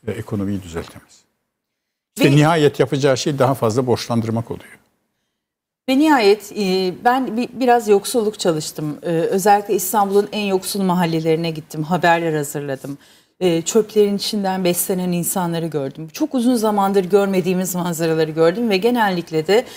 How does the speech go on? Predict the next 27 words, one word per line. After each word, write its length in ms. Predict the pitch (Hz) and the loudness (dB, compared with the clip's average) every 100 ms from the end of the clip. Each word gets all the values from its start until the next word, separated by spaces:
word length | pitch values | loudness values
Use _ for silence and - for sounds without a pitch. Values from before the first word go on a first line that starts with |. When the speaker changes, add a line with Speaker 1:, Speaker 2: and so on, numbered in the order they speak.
| - _ 240 | -20 _ -4
Speaker 2:
bu 120 | 262 | 0
kesimler 680 | 247 196 175 165 175 254 220 | 0 0 -2 -6 -2 0 -2
ak 140 | 220 | 0
Parti'ye 400 | 202 185 - 226 | 0 0 0 2
oy 240 | 220 214 | 4 4
vermiş 380 | 175 151 143 - | 2 -4 -6 -8
kesimlerdi. 840 | - 139 - 127 113 110 92 - - - - - | -8 -8 -6 -6 -6 -8 -12 -16 -20 -20 -20 -2
Orada 260 | 285 302 | 0 0
gördüğümde 760 | 240 247 254 226 233 190 254 285 | 0 2 2 -2 -6 0 0 0
hani 280 | 226 196 202 233 | -4 -4 -4 -2
bundan 240 | 240 214 | 2 2
sonra 320 | 202 185 165 | 2 -2 2
oy 260 | 233 214 214 | 4 4 4
vermeyiz. 440 | 196 170 156 151 | 2 0 -2 -4
Tabii 240 | - 349 254 | 0 2 2
ki 100 | 226 | -2
sandık 400 | 240 208 202 226 | 0 0 0 -2
önüne 280 | 190 190 190 | 0 0 0
konulunca 540 | 196 185 190 190 180 | 0 0 0 -2 0
başka 300 | 190 - 196 | -2 0 -2
şeyler 360 | 185 180 175 170 | 0 0 2 0
yapabiliyor 480 | 170 180 175 175 | -2 -4 0 0
insanlar. 520 | 147 160 - 160 156 151 | 0 -4 -2 0 0 -2
Fikirlerini 540 | 214 208 190 175 175 | -2 0 0 0 0
değiştirebiliyor, 680 | 170 175 - 180 170 170 170 | 0 0 -2 -2 -2 0 0
tekrar 340 | 170 196 185 | 2 2 2
eski 500 | 151 180 - 208 190 | 2 2 0 0 0